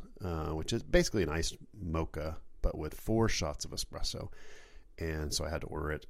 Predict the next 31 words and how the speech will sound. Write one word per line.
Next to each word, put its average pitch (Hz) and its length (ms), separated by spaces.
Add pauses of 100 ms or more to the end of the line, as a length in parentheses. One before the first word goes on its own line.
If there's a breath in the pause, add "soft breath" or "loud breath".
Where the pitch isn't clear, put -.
(120)
and, 73 300
uh, - 140 (120)
<laughs> - 160
maybe - 320
it - 100
was, 87 260
uh, 80 200
two - 120
or 180 60
three 165 140
shots - 300
of 147 60
espresso 131 540 (720 soft breath)
too 180 320
many 101 420
because 87 680
I 95 40
was 90 100
really 104 160
wired. 80 500 (100)
Um, 80 440 (260)
and 104 100
I 107 120
tend - 380
to 120 80
publish 98 680 (680 soft breath)
a 95 80
lot 101 140
of 87 80
blog 82 220
posts - 400